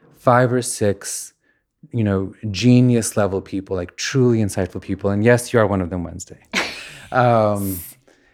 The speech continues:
Speaker 1: but what they all have in common is an enormous curiosity about the world and people. You know, if they meet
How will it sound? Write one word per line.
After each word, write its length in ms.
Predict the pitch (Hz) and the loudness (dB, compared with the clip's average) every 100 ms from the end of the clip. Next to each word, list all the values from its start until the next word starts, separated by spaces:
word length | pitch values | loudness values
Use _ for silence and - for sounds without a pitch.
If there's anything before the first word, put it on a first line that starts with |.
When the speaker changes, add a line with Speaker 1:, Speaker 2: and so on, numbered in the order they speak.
| _ _ _ | _ _ _
Speaker 1:
but 140 | - 110 | 0 2
what 160 | 113 | 4
they 100 | 123 | 2
all 220 | 113 123 143 | 4 4 4
have 200 | 156 160 | 4 4
in 120 | 160 | 2
common 560 | - 104 98 104 131 - | 4 4 4 4 2 0
is 380 | - 101 95 92 - | 0 2 2 -2 -6
an 440 | 95 95 95 95 - | -2 0 0 -2 -2
enormous 920 | 104 101 110 127 127 123 120 - - _ _ - - _ - | -4 0 4 4 6 6 4 0 -6 _ _ -20 -20 _ -18
curiosity 1300 | - 139 117 107 95 95 98 127 120 123 143 214 - _ _ _ _ | -2 4 6 6 4 4 2 0 2 4 2 0 -6 _ _ _ _
about 1000 | 117 98 101 98 95 95 95 - - - _ _ 104 | -8 2 4 6 4 4 0 -6 -14 -16 _ _ -8
the 180 | 101 | -2
world 480 | 101 98 107 104 101 | -2 2 2 4 2
and 160 | 95 90 | -2 -6
people. 480 | 95 95 80 80 _ _ | -8 -10 -10 -14 _ _
You 120 | - 95 | -8 -4
know, 160 | 92 | -2
if 160 | 95 - | -2 -2
they 120 | 110 | -2
meet 400 | 101 113 110 - | 0 0 -2 -6